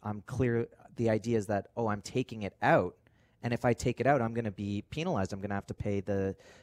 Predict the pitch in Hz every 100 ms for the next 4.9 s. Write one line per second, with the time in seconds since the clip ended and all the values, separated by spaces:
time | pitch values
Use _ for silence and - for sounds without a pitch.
0 | _ 104 113 139 175 190 107 92 69 -
1 | - _ - 113 120 117 107 104 107 104
2 | - - 95 92 - - _ - - -
3 | 90 90 95 - 110 143 139 135 - 127
4 | 120 110 113 - 110 107 - 110